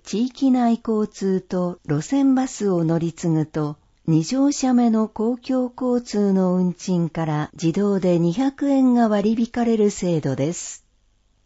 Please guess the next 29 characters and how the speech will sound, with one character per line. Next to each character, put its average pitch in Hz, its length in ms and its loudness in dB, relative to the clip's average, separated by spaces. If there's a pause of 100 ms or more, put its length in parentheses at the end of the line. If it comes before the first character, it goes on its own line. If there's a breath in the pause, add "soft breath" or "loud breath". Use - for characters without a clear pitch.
(380)
か 202 100 -6
っ 220 80 -6 (140)
こ、 170 280 -4 (480)
小 208 320 -2
二 202 240 0
や 185 280 -4
障 254 380 2
害 247 240 2
者 214 220 -2
手 202 180 -2
帳 160 560 -2
ま 165 160 -2
た 170 180 -4
は 156 260 -4 (120)
療 220 280 0
育 - 240 -4
手 269 160 -4
帳 233 320 0
の 196 260 0
交 196 240 -4
付 196 160 -10
を 190 240 0
受 180 180 -6
け 190 40 -2
た 190 160 -6
人 185 360 -4
は 160 260 -4
百 151 460 -6
円。 147 340 2